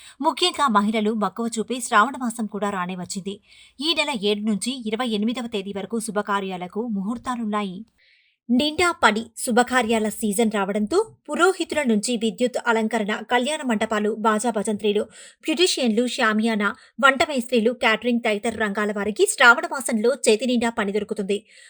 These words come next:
ఉమ్మడి నెల్లూరు జిల్లాలో సుమారు నాలుగు వందలకు పైగా కళ్యాణ మండపాలున్నాయి. ఒక్కో పెళ్లి నిర్వహణకు అన్ని హంగులతో కలిపి మండపానికి ఏరియాను బట్టి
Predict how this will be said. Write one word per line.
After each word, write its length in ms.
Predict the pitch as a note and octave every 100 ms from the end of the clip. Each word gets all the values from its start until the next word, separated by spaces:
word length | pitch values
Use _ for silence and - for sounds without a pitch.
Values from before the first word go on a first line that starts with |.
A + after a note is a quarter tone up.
| _
ఉమ్మడి 340 | D4+ E4 G4 F#4+
నెల్లూరు 360 | A#3+ A#3+ D4
జిల్లాలో 460 | B3+ A#3 G#3+ G#3 A#3+
సుమారు 460 | C4+ B3 A3+ A3+ E4+
నాలుగు 400 | A#3+ A#3 D4 E4
వందలకు 320 | E4+ D#4+ C#4+ A#3+
పైగా 300 | A#3 G#3+ A#3
కళ్యాణ 400 | A3+ G3+ A#3 A#3
మండపాలున్నాయి. 680 | G3+ G#3 G#3 G3 G3 G3 - _ _ _ A#3+
ఒక్కో 260 | D4 G4+ G4+
పెళ్లి 280 | B3+ A#3
నిర్వహణకు 540 | B3+ A#3 A3+ A3 G#3+ A3+
అన్ని 340 | A#3+ A#3 B3
హంగులతో 500 | B3 G#3+ A3 A3+ A3+
కలిపి 420 | A3 G3+ B3 A#3 - - -
మండపానికి 600 | C4+ C#4+ F4+ E4+ B3+ A#3+ B3+ G#3
ఏరియాను 340 | G#3 B3+ A#3+
బట్టి 380 | G#3+ F#3+ G#3+